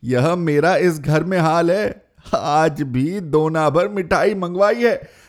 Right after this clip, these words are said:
मैंने जरा ही पूछा तो मारने के लिए खड़ी हो गई। कहती है, 'मेरे आदमी की कमाई है, खाती हूँ।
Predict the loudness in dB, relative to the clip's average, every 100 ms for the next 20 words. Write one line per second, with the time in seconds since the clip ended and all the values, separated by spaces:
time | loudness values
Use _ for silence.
0 | _ -8 -4 -2 -2 -2 -2 0 0 2
1 | 2 0 0 -4 -2 -2 -2 -6 _ _
2 | _ -2 0 2 2 2 0 -2 -4 -2
3 | 2 2 2 0 0 -2 -6 -6 -10 _
4 | _ _ 0 2 2 2 2 4 2 2
5 | 0 2 4 2 -2 -8 -8 -6 -4 -2
6 | -2 0 -2 -2 -2 0 -2 -6 -6